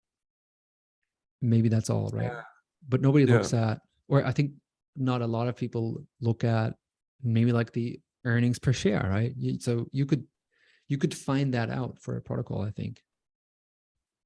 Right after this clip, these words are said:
Speaker 1: You'd have to do a little bit of digging because it's not as e-, as easy as it is for Google, but you can probably go and find out,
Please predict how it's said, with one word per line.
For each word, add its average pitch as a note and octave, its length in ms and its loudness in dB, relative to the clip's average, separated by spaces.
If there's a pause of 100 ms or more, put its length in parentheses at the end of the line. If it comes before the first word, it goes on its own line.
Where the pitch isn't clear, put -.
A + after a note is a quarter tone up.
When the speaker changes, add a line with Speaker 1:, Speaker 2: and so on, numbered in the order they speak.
Speaker 1:
You'd B2+ 240 -4
have C3+ 160 0
to C#3 80 -4
do C#3 60 -2
a B2 100 -4
little C3 180 0
bit A#2 120 0
of G#2+ 100 -6
digging C3 300 4
because A2+ 260 -2
it's A#2+ 80 0
not A#2 60 -4
as A2 180 -8
e-, B2+ 180 -4 (120)
as A#2 220 -2
easy A#2 360 -2
as A2+ 60 2
it A#2 40 0
is A#2 160 -2
for B2 140 -6
Google, A#2+ 460 -4
but A2+ 240 -6 (720)
you C#3 100 2
can C3+ 100 2
probably D3 200 2
go B2+ 240 4
and B2+ 100 2
find A#2+ 320 0
out, A#2 300 0